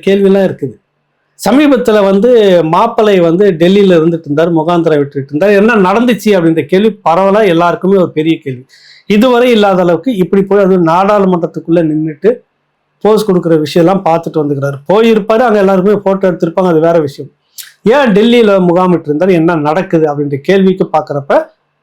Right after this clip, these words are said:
சமரசம் பேசி ஏதோ ஒரு விதத்துல முடிக்கப்பட்டிருக்கிறது. அது ஒரு பெரிய ஒரு செல்வி ஜெயலலிதா அவர்கள் காலகட்டத்துல அந்த வழக்குகள் சம்பந்தப்பட்ட ஒரு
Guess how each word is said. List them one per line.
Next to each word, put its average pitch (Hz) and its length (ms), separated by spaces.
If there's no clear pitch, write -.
சமரசம் 240 560
பேசி 220 240
ஏதோ 190 180
ஒரு 180 100
விதத்துல 180 320
முடிக்கப்பட்டிருக்கிறது. 147 920
அது 220 120
ஒரு 208 120
பெரிய 214 340
ஒரு 165 140
செல்வி 202 300
ஜெயலலிதா 185 380
அவர்கள் 165 300
காலகட்டத்துல 170 680
அந்த 170 220
வழக்குகள் 180 560
சம்பந்தப்பட்ட 175 580
ஒரு 180 160